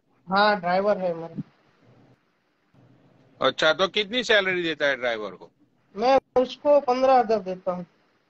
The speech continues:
Speaker 2: Right। तो मतलब नीचे लोग ये लिख रहे हैं कि ये साला बड़वा driver की औलाद है और बड़ी, भाई अपना घर दिखा, नीचे लोग,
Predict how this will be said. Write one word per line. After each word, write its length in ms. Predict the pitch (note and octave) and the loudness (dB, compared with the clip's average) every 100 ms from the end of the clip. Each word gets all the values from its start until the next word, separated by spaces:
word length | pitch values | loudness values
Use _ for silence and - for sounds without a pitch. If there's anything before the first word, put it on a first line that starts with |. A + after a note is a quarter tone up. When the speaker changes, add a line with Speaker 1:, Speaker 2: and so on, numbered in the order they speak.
| _ _ _ _ _ _ _ _ _ _ _ _ _ _ _ _ _ _ _ _ _ _ _ _ _ _ _ _ _ | _ _ _ _ _ _ _ _ _ _ _ _ _ _ _ _ _ _ _ _ _ _ _ _ _ _ _ _ _
Speaker 2:
Right। 440 | A#2 C3+ C#3 F2+ - _ _ _ _ _ _ | 0 2 0 -2 -14 _ _ _ _ _ _
तो 380 | F3+ G3 F3+ D#3 | 2 4 6 4
मतलब 460 | C#3 E3+ E3+ A3 F#3+ | 2 -2 2 0 0
नीचे 340 | F#3+ - A3+ | -6 0 0
लोग 240 | A3 A3 | 2 2
ये 160 | G#3 G#3+ | 2 2
लिख 220 | A3 G3+ | 0 -2
रहे 140 | G3+ G#3+ | 0 0
हैं 100 | G3+ | 2
कि 100 | G#3+ | 0
ये 280 | G3+ G3 G3 | 2 0 0
साला 380 | G3+ F#3 G3 | 2 4 2
बड़वा 360 | F#3 E3 E3 F3+ | 2 2 2 0
driver 460 | E3+ D#3 D3+ D#3 E3+ | 2 2 2 0 -2
की 180 | D#3+ F3+ | -4 0
औलाद 440 | D#3 D3+ D3+ D#3 | 2 4 4 4
है 40 | D#3+ | 2
और 120 | E3 | 0
बड़ी, 280 | D#3 D3 D3+ D#3 _ _ | 0 -2 -2 -6 _ _
भाई 180 | D3 A3+ | 0 2
अपना 300 | A3 G3+ A#3+ | 2 2 0
घर 220 | G3 F#3+ | 2 0
दिखा, 320 | G#3 G#3+ A3 A3 | 0 -2 0 0
नीचे 320 | G3 F3 G#3 | -2 -2 -2
लोग, 260 | G3+ G3+ | -2 -4